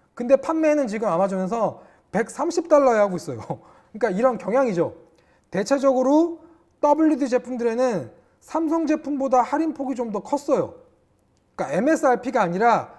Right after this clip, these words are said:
실제 여러분들한테 피부로 와닿는 그 가격, 할인이 적용된 그 가격, 직구 좀 해보신 분들은 충분히 동감하실 거예요. 웨스턴 디지털이 더 저렴합니다.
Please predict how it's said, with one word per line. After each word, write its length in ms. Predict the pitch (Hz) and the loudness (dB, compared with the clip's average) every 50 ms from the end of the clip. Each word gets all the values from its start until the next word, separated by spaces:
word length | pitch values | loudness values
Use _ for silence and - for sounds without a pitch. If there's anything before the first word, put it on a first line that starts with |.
| - _ _ _ | -20 _ _ _
실제 400 | - - - 311 302 311 320 269 | -10 -4 -2 -2 -2 0 0 2
여러분들한테 760 | 202 180 190 226 240 226 240 240 226 233 226 220 190 233 226 | 4 4 4 4 2 -2 -2 -6 -4 -4 -6 -6 -4 -6 -6
피부로 460 | 220 - - 302 285 311 294 285 240 175 | -6 -4 -2 0 0 2 2 0 0 0
와닿는 520 | 156 170 180 208 247 247 240 240 214 175 | 0 0 2 2 2 2 2 -2 -8 -8
그 140 | - 185 185 | -6 -2 2
가격, 320 | 220 214 185 165 123 - - - _ _ _ _ _ _ _ _ _ _ - | 2 2 2 0 -4 -4 -8 -18 _ _ _ _ _ _ _ _ _ _ -8
할인이 480 | - 285 302 302 311 320 311 302 294 | -2 2 2 4 4 4 2 0 -2
적용된 500 | - 220 220 214 214 208 208 208 196 180 | -4 -4 -6 -6 -6 -6 -8 -8 -8 -8
그 100 | - 190 | -4 0
가격, 480 | 208 233 233 208 175 127 - - - _ _ _ _ _ _ | 0 2 2 2 0 -2 -2 -6 -18 _ _ _ _ _ _
직구 280 | - - 208 - - 277 | -18 -18 -14 -8 -6 -2
좀 160 | 240 285 269 | 0 0 0
해보신 380 | 277 285 277 302 262 262 262 254 | 0 0 -2 -2 -4 -4 -4 -6
분들은 560 | 262 254 220 247 247 240 240 247 247 240 240 - _ _ _ _ _ | -6 -6 -4 -2 0 2 2 2 0 -4 -8 -16 _ _ _ _ _
충분히 380 | - - 330 330 339 320 285 | -8 -6 -4 -2 0 0 0
동감하실 460 | 214 226 208 214 208 202 196 180 190 | -2 -2 -2 -2 -2 -2 -2 -4 -4
거예요. 400 | 190 180 165 151 143 156 214 247 - - _ _ _ _ _ _ _ _ _ _ _ _ _ | -2 0 0 0 0 -2 -6 -8 -12 -20 _ _ _ _ _ _ _ _ _ _ _ _ _
웨스턴 420 | 143 165 208 208 - - 254 233 202 | -4 -2 -2 -2 0 -2 -2 -2 -2
디지털이 380 | 208 208 196 185 220 208 190 | -8 -10 -10 -8 -8 -8 -6
더 100 | 147 151 | -8 -8
저렴합니다. 600 | 135 - 160 170 196 190 170 151 127 107 104 - | -8 -4 -2 -2 0 -2 -2 -4 -8 -12 -16 -20